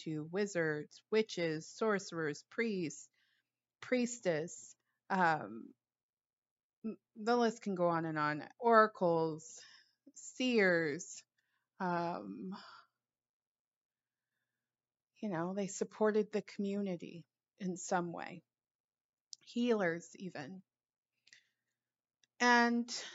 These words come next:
a lot of, a lot of the information about wise ones, I think,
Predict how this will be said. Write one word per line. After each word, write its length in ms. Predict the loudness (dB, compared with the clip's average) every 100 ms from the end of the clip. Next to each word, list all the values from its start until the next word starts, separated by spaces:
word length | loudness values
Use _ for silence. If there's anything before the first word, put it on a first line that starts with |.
| -16 -18 _
a 60 | 2
lot 460 | 6 6 6 4 0
of, 340 | 4 4 4 -4 -12 _ _ _ _ _ _ _ _ _ _ _ _ _ _ -6
a 80 | 0
lot 200 | 2 4
of 140 | 2
the 100 | 0
information 500 | -2 -2 -2 -2 -2
about 240 | -2 -2
wise 380 | 2 2 2 0
ones, 500 | 0 2 0 -4 -10 -20 _ _ _ _ _ _ _ _ _ _ _ _ _ _ _ _ _ _ _ -4
I 100 | -2
think, 320 | -2 -4 -6